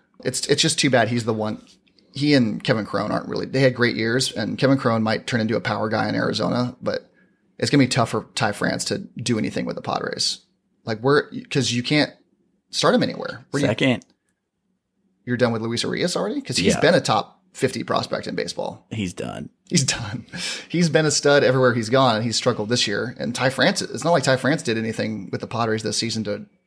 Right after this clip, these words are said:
Speaker 1: earn a starting spot next year. First base.
Speaker 2: You know, Aztecs for life. Wanna
Speaker 1: Um,
Speaker 2: see him out there.
Speaker 1: I guess, hasn't Andy Green kinda hinted that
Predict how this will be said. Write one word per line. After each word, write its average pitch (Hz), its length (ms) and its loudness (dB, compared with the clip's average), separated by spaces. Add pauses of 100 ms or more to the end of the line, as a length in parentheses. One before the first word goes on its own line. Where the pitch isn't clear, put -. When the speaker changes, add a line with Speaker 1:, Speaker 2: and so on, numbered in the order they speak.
(140)
Speaker 1:
earn 113 540 0 (640)
a 117 60 -6
starting 113 280 2
spot - 220 0
next - 220 -2
year. - 240 -2 (1400)
First - 220 -4
base. - 360 -2 (1400)
Speaker 2:
You 117 120 -6
know, 120 200 -2
Aztecs 117 440 0
for 120 120 0
life. 113 420 4 (720)
Wanna 127 320 6
Speaker 1:
Um, 123 60 4
Speaker 2:
see 120 120 6
him 139 100 6
out 107 200 2
there. - 300 -2 (120)
Speaker 1:
I - 100 -12
guess, - 320 -2 (400)
hasn't 180 280 2
Andy 156 180 2
Green 123 300 2
kinda 117 160 2
hinted 117 360 -2
that 110 380 0